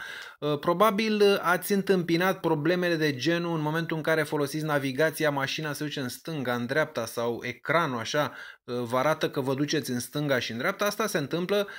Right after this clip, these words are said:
uh, deoarece busola este dereglată. De ce se dereglează busola? Uh, se dereglează pentru că o ținem lângă magneți, lângă cuptoare cu microunde, pe lângă magneții de pe frigider, magneții de pe, de la garnitura frigiderului, uh,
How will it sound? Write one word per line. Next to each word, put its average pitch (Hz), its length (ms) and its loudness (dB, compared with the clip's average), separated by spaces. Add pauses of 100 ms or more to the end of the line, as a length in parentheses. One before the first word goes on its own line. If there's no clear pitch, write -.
(200)
uh, 139 180 -2
deoarece 170 520 2
busola 147 460 0
este 143 280 0
dereglată. 123 640 -2
De 117 140 -4
ce 220 140 0
se 208 160 0
dereglează 156 520 2
busola? 196 540 -2 (380)
Uh, 160 180 4
se 156 200 2
dereglează 190 560 4
pentru 170 300 0
că 156 60 2
o 151 60 6
ținem 175 320 0
lângă 175 300 4
magneți, 156 720 2
lângă 165 280 2
cuptoare 156 480 2
cu 131 120 -4
microunde, 156 600 2
pe 156 120 2
lângă 156 260 2
magneții 143 480 0
de 131 140 2
pe 127 140 -2
frigider, 120 760 2 (180)
magneții 165 580 2
de 156 160 4
pe, 143 240 4
de 135 120 2
la 139 160 8
garnitura 135 480 4
frigiderului, 170 880 4 (280)
uh, 139 120 -2